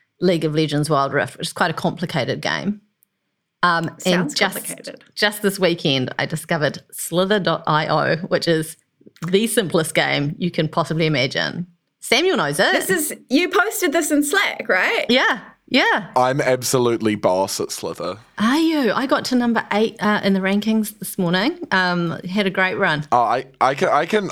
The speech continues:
Speaker 3: I can win easily. I can get to number one, no problem.
Speaker 1: Oh, I can imagine you in there. Basically, for those who are uninitiated, it's like, it's kind of like Snake on your Nokia phone on crack. And instead of snakes, it's worms, which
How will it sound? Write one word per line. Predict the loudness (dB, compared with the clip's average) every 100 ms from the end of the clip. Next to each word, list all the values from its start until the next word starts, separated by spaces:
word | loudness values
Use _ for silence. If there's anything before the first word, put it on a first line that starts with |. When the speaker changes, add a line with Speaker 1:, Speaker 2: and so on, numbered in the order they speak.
| 2
Speaker 3:
I | 2
can | 2 2
win | 2 2 0
easily. | 0 -2 -2 -6 -4 -2
I | -2
can | -2
get | -4 -4
to | -4
number | -8 -8 -6
one, | -6 -6
no | -4 -6
problem. | -4 -4 0
Speaker 1:
Oh, | 0 2 0
I | -2
can | -2 0
imagine | 0 0 0 0 0 0 2
you | 2 0
in | 0 0
there. | 0 0 0
Basically, | 0 0 -2 -2 0 2 2 0 -4
for | -4
those | 0 2 2 0
who | 0
are | 0 0
uninitiated, | 0 2 0 0 0 0 0 -2 -2
it's | -4 -4 -2
like, | 0 0 -2 -8 -18 -20 -20 -20 -20 -4
it's | -4
kind | 2 2 4
of | 2
like | 2 2 0 -6 _ -20 _ _
Snake | -10 -8 0 0 0 -2
on | 0 2
your | 2
Nokia | 0 0 -2
phone | 0 0 2 2 0 -2 -4
on | -4
crack. | -2 -4 -4 -6
And | -2 -2
instead | 0 0 0
of | 0 -4
snakes, | -12 -6 -2 -4 -6
it's | -12 -6
worms, | -2 -2 -2 -2 -2 -4
which | -4 -2 -2